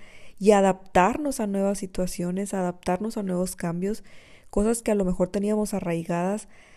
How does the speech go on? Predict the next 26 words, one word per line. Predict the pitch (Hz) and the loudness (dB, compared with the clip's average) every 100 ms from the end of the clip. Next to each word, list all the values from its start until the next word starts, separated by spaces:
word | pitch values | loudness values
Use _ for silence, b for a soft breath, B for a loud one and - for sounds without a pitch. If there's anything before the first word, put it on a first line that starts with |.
| b | b
ciertas | - 202 190 220 | 0 0 0 -2
actitudes | 220 - 185 - 190 196 202 208 208 | -6 -6 -10 -2 0 2 2 0 -4
o | |
ciertas | 190 - 180 180 190 196 - | -8 -4 -4 -2 -4 -4 -2
formas | 190 190 196 190 | 0 0 -2 0
de | 185 | 0
hacer | 175 - 175 185 | -2 -2 -2 -2
las | 185 - | -4 -4
cosas | 196 196 196 - | -4 -4 -6 -6
que | 180 | -4
nos | 175 | -4
damos | 175 185 | -4 -6
cuenta | - 185 185 | -4 -4 -4
que | 185 185 | -4 -4
no | 180 | -2
es | 185 | -2
lo | 185 | -2
más | 185 185 | -2 -4
sano | - 190 185 180 190 180 B B B | -2 0 0 0 -4 -6 B B B
o | - 185 | -2 2
lo | 185 175 | 2 2
más | 175 180 180 180 - b b b b b b b - | 0 0 0 -4 -10 b b b b b b b -12
conveniente | - 190 185 185 196 208 240 254 233 226 | -4 0 2 2 2 2 2 0 0 0
para | 196 185 | -2 -4
ciertas | 185 185 196 190 | -4 -6 -6 -6
acciones, | 180 - 208 247 277 - | -6 -2 -2 -2 -6 -10